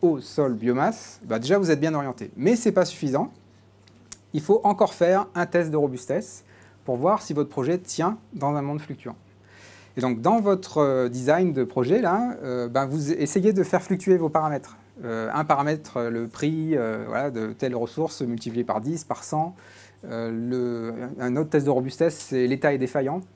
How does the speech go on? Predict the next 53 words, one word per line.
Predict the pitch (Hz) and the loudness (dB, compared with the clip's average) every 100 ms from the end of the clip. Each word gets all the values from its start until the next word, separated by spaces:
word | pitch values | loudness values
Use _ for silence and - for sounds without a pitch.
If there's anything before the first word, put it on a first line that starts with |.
| - | -10
Est-ce | 127 | -8
que | - | -4
mon | 131 127 120 | -4 -4 -4
projet | 127 139 | -4 -2
tient | 139 135 | -2 -4
toujours ? | 156 131 143 151 - - - - | -4 -4 -6 -10 -20 -20 -18 -8
Euh, | 107 | -2
mon | 123 | -2
pays | 143 139 | 2 2
est | 139 | 4
en | 156 | 2
guerre. | 143 131 135 147 | 2 2 0 -10
Est-ce | 123 - | -12 -6
que | 123 | -4
mon | 120 | -4
projet | 135 135 | -2 -2
tient | 139 | -2
toujours ? | 131 131 98 | -4 -4 -4
Voilà, | 107 | -6
c'est | 107 | -6
les | 107 104 | -6 -4
tests | 131 123 - 107 | -2 -4 -4 -6
de | - - 107 | -6 -8 -6
robustesse | 117 120 131 139 | -6 -4 -4 -4
extrême, | - - 107 101 | -6 -4 -4 -2
hein, | 151 - | -6 -4
mais, | 110 107 - | -6 -6 -10
mais | 120 | -6
ça | 135 | 0
permet | 156 160 175 | 2 4 2
un | |
petit | 147 147 | 0 -4
peu | 160 | -2
de | 135 | 2
voir, | 156 160 | 4 4
euh, | 123 117 | 2 0
quelles | 139 | -2
sont | 151 | -2
les | 139 | -4
fragilités | - 139 139 139 151 | 0 -2 -2 0 0
dans, | 123 | 0
dans | 117 | -6
le | 113 | -8
système. | - - 180 214 - - - - | -10 -8 -8 -8 -12 -20 -14 -2
Et | 190 | -2
si | - 214 | 2 4
votre | 190 185 156 143 | 4 4 2 2
projet | - 180 165 156 | 4 4 6 4
passe | 151 - 208 - - - 165 | 4 2 2 -2 -6 -6 -6
le | 131 | 2
test | 156 143 | 2 2
de | |
robustesse, | 127 120 - 170 208 - - | 0 0 -4 -6 -6 -12 -16